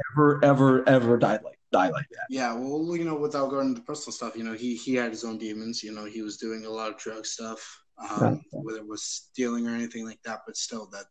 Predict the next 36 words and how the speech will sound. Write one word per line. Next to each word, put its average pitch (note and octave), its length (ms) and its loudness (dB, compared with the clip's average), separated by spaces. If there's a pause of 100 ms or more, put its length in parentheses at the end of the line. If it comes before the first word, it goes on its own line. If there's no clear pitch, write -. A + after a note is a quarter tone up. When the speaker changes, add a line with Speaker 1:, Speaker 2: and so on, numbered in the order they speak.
(100)
Speaker 2:
you G#2 240 -12
know, G2 160 -16
that G#2+ 160 -18
doesn't, G#2 480 -16 (220)
you A2+ 140 -16
know, G#2 420 -18 (1120)
Speaker 1:
Yeah. C3+ 160 6
Speaker 2:
it B2+ 80 -6
doesn't. C3 380 -4 (280)
Yeah, A#2 300 -6
it's - 140 -4
still, A#2+ 240 -4
it's A2 180 -10
not A2+ 80 -10
an G#2+ 80 -16
excuse A2 400 -12
for - 80 -16
the F#2+ 160 -20
things G2+ 160 -20
that - 160 -20
happen. - 200 -20 (100)
Yeah. - 840 -20 (300)
Speaker 1:
You C3+ 40 10
know, A#2 120 10
that's, C#3 280 6
that's C#3+ 260 4
the, A#2+ 420 6 (380)
you C#3+ 80 8
know, A#2+ 100 6
that's C3 140 8
the - 60 0
thing D3 140 8
about C3 200 8
life. C3+ 400 4 (360)
It's, - 600 0
I, B2+ 140 8